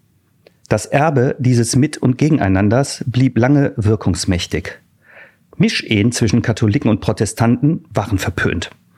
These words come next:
Daran kann sich sogar noch Peter König, Jahrgang neunzehnhundertsiebenundsechzig,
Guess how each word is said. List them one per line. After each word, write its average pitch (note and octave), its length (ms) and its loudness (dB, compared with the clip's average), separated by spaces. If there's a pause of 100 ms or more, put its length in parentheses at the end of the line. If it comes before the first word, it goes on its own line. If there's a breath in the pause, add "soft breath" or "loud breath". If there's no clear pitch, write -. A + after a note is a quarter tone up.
(480 loud breath)
Daran C#3+ 360 0
kann C3 240 2
sich C3 160 0
sogar B2+ 280 2
noch B2+ 200 -2
Peter B2+ 260 0
König, D#3 440 0
Jahrgang B2 360 2
neunzehnhundertsiebenundsechzig, D3+ 1080 0